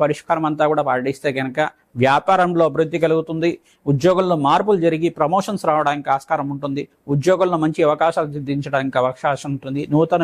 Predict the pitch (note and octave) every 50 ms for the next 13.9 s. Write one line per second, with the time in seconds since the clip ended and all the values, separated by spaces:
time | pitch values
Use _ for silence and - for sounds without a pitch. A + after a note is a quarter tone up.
0 | D3+ C#3+ C#3+ D#3 D#3+ - F#3 G3 G3 G3+ F#3+ F3+ D#3+ D3+ D3+ D3+ C#3 C#3+ C#3 -
1 | - C#3+ C#3 C3+ C#3 C3+ - B2+ B2+ B2+ C3+ C3+ C3+ - D3+ C3+ B2 B2 B2+ C3
2 | B2 B2+ _ _ _ - - - - - C3+ - - B2+ - - _ _ _ _
3 | _ - _ _ - D3 D#3 E3+ F#3+ G3+ G#3 G#3 G3+ F3 C#3+ B2 - - _ _
4 | _ _ _ _ - - E3+ - - - - A#3+ A#3 A3+ A3 G3+ F#3+ F#3+ F#3+ F3
5 | E3+ F3 E3+ E3+ - - D#3+ D3+ D3 D3+ D3 D3+ C#3+ C#3+ C#3 - D#3+ D#3 D3+ D3+
6 | C3+ C3 C3 - E3+ D3 C3 - - - D3 C#3 C#3 C#3+ C#3+ - B2+ B2 C#3+ D3
7 | D3+ D3+ C#3+ B2+ - - C#3 D3 D3+ - - - F#3 F3+ F3+ F3 E3+ D3 A#2 -
8 | C#3+ D3+ D#3 E3+ E3+ E3 D3 - - D#3+ D#3 E3+ F3 E3+ F3 F3 E3+ E3+ E3 -
9 | D#3+ D3+ D3 D3 D3+ D3 C#3 C#3+ D3 C#3+ B2 B2 C3 C3+ C#3+ D3 D3 D3 - -
10 | D3 C#3+ B2+ B2+ B2+ C3+ C3+ C3+ C3 - B2+ A#2+ C3 C3 C#3 C3+ B2+ C3 D3 E3+
11 | G3 G3+ G3+ G3+ F#3+ F3 E3 D#3+ D#3 D3 C#3 C3+ C#3 C#3 C#3 - B2+ B2 A#2+ B2
12 | B2 B2 A2+ B2 B2+ - - G3+ G3 G3 F#3 F#3 F#3 E3+ E3 D#3+ D3 D3+ D3+ C#3+
13 | D3+ D#3 D3+ - - - F3 F#3 G3 G3 F#3+ F#3+ F3+ D#3+ D#3+ C#3+ D#3 D#3